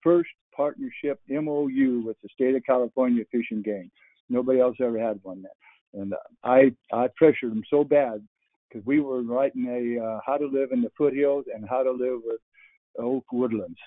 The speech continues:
how to live in them. Because, you know, people come up here in Valley and they just c-, cut down a hundred-year-old white oak and they don't realize how long, how old it is. So, and what that does to our environment. And so we, uh,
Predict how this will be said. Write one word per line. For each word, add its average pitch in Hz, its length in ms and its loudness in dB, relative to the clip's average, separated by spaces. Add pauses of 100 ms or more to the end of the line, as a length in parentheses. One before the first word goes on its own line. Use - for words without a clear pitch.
(220)
how 117 120 -2
to 117 60 -4
live 117 240 0
in 110 120 -4
them. 92 120 -8
Because, 120 320 2
you 160 60 8
know, 151 100 4
people 151 300 6
come - 160 0
up - 120 4
here 147 120 -2
in 120 80 -2
Valley 135 320 2
and 123 80 -4
they 135 100 -4
just 135 160 -8 (140)
c-, 123 80 -10 (100)
cut 131 160 2
down 123 240 -2
a 107 40 -6
hundred-year-old 127 1300 -2
white 123 320 0
oak 120 240 -2
and 110 140 -6
they 117 240 -4
don't 120 200 -2
realize 117 460 0
how 113 160 -2
long, 117 200 -4 (120)
how 120 100 -2
old 139 280 2
it 95 120 -8
is. - 120 -20 (560)
So, 110 340 -2 (220)
and 135 440 2 (200)
what 117 180 -8
that 120 220 -4
does 120 200 0 (100)
to 117 120 0
our 110 300 0 (180)
environment. 117 540 -2 (500)
And 110 240 -8
so 127 100 2
we, 139 380 8
uh, 123 280 4